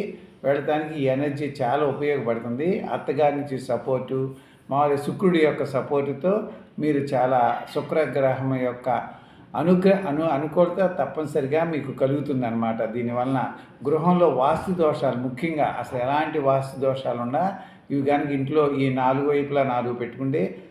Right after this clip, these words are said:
చాలా హ్యాపీ లైఫ్లోకి వెళ్తారు. తర్వాత ఇంట్లో రిలేషన్ కూడా చాలా బాగుంటుంది. మత్స్యావతారం కంటే కూడా కూర్మ యంత్రం చాలా గొప్పదన్నమాట. విష్ణుమూర్తి కూర్మ అవతారం అంటారు దీన్ని.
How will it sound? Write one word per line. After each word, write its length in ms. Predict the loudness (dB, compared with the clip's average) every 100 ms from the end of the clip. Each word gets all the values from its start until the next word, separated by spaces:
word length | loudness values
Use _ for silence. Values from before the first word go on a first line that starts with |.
| -20 -6
చాలా 300 | -2 2 2
హ్యాపీ 360 | 2 0 0 0
లైఫ్లోకి 460 | 0 0 0 0 0
వెళ్తారు. 420 | 0 0 2 0 -2 -8 -12 -2
తర్వాత 420 | 2 4 4 4 6 4 2 -6 -12 0
ఇంట్లో 340 | 2 4 8 6
రిలేషన్ 520 | 6 6 6 4 0
కూడా 200 | 2 2 2
చాలా 280 | 4 4 6
బాగుంటుంది. 560 | 6 4 2 0 -2 -6 -10 -20 -12 -4
మత్స్యావతారం 840 | -2 2 4 4 4 4 4 2
కంటే 300 | 0 -2 -2 -2
కూడా 260 | 0 2 0 2
కూర్మ 340 | 2 2 2 0 -2 -10 -4
యంత్రం 380 | -2 0 0 0 -2
చాలా 240 | 0 0 2
గొప్పదన్నమాట. 680 | 0 2 2 2 2 -2 -2 -4 -6 -16 -14 -8
విష్ణుమూర్తి 680 | -8 0 2 2 0 -4
కూర్మ 360 | 0 2 2 2
అవతారం 460 | 2 2 0 0 0
అంటారు 340 | 0 0 0
దీన్ని. 280 | -4 -6 -8